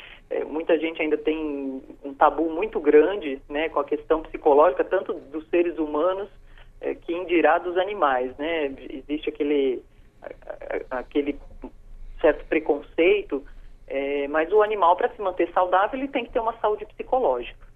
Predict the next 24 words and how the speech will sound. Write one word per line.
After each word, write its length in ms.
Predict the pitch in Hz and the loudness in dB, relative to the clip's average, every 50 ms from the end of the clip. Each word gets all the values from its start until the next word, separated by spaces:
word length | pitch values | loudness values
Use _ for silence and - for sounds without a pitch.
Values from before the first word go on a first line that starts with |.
| - - | -14 -8
né? 180 | 151 165 165 147 135 135 | -6 -4 -4 -4 -4 -6
Então, 280 | 139 - 147 156 160 156 | -6 -2 -2 -2 -2 -4
você 240 | 160 156 - 165 | -10 -4 -4 -4
imagina, 460 | 165 156 151 147 151 147 165 170 160 - | -2 0 -2 -2 -2 -4 -4 -6 -4 -2
por 160 | - 160 151 | 0 2 2
exemplo, 880 | 156 147 147 147 147 160 175 180 - 196 196 196 185 180 160 147 139 - - - _ _ - - - | 2 2 0 -2 -2 -2 -2 -6 -2 2 4 4 4 4 2 2 0 -2 -8 -20 _ _ -20 -18 -12
é, 400 | - 143 139 139 139 139 139 127 143 | -10 -8 -6 -6 -6 -6 -6 -6 -6
um 100 | 147 143 | -6 -6
cão 340 | - - 160 160 165 185 185 | -2 4 4 4 4 2 -4
que 140 | - 202 | -6 -10
passe 720 | 175 - - 156 156 160 165 160 - - 180 170 165 165 151 - | -6 2 4 4 6 4 2 0 -4 -4 -2 -2 0 -2 -2 -2
o 100 | - 160 | -4 -4
dia 240 | 156 156 156 165 160 | -4 -2 0 0 0
todo 320 | 160 160 165 165 170 165 - | 0 2 0 0 0 0 -2
preso 280 | - 175 175 170 180 | 0 0 0 0 0
à 40 | 175 | -4
corrente, 720 | 180 - 190 185 - 139 123 120 - - - - - - - _ - - - - - _ _ _ _ - - | 2 2 0 0 0 -10 -10 -12 -14 -16 -18 -18 -18 -20 -20 _ -20 -20 -20 -20 -20 _ _ _ _ -12 -8
né? 140 | 135 143 147 | -6 -6 -4
Num, 500 | 139 135 139 123 135 135 127 123 123 123 _ - - - - - | -6 -6 -8 -8 -10 -10 -12 -14 -18 -20 _ -20 -20 -16 -4 -2
preso 260 | 143 143 147 143 143 | 0 2 2 0 0
na 140 | 147 147 147 | -4 -4 0
casinha, 500 | - 156 147 147 143 156 165 175 180 170 | 2 2 2 2 0 -6 -6 -6 -6 -6
numa 200 | 170 170 165 165 | -4 -4 -4 2
corrente 1000 | - 175 160 156 170 156 170 185 202 214 208 - - 202 196 190 180 170 151 | 6 6 6 6 4 -2 -2 -2 -4 -6 -8 -6 -4 -2 0 0 0 -2 -2